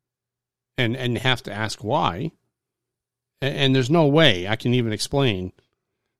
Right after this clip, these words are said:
people being shot in, you know, in broad daylight and, and no one even caring that they were shot and killed.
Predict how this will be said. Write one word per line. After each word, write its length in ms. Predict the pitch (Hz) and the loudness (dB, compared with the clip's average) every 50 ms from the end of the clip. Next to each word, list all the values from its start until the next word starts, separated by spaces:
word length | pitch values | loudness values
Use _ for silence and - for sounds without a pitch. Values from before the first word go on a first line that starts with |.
| _ _ _ - | _ _ _ -6
people 480 | - 139 139 - 135 123 113 104 104 - _ _ _ _ _ _ - | -2 -2 0 2 2 2 0 0 -4 -8 _ _ _ _ _ _ 0
being 320 | 135 135 123 117 113 104 | 2 4 4 4 2 0
shot 380 | - - - 139 123 123 117 - | 0 0 2 2 2 2 0 -2
in, 360 | 123 113 113 - - 113 - _ _ - | -4 -4 -4 -6 -10 -16 -18 _ _ -6
you 140 | 131 117 | -2 0
know, 200 | 107 95 90 90 - - - | 0 0 -2 -6 -10 -8 -4
in 160 | 117 107 92 - - - | -4 -4 -4 -6 -8 -4
broad 300 | - 135 131 131 131 113 | 0 2 2 2 2 2
daylight 640 | 110 120 139 139 120 98 90 82 82 92 - - - _ _ _ _ _ _ _ _ _ _ _ _ _ _ - | 2 2 2 2 2 0 -2 -4 -6 -10 -12 -16 -20 _ _ _ _ _ _ _ _ _ _ _ _ _ _ -2
and, 260 | 113 107 107 110 110 | 0 0 0 0 0
and 220 | 113 113 107 107 | -2 -2 -2 0
no 160 | 110 113 120 123 | 2 2 2 2
one 320 | 120 117 110 107 110 120 | 2 2 0 0 -2 -4
even 260 | 120 117 107 113 107 | -4 -4 -2 -4 -2
caring 460 | - - 135 139 139 120 104 101 104 | 0 2 4 4 4 4 4 2 0
that 180 | 104 101 95 - | -2 -4 -4 -6
they 120 | - 98 | -6 -6
were 120 | 95 98 92 | -6 -6 -6
shot 300 | - - 120 104 107 110 | -4 -2 -2 -2 -2 -4
and 80 | 98 | -6
killed. 340 | - - 107 85 - - - | -6 -6 -6 -6 -8 -16 -20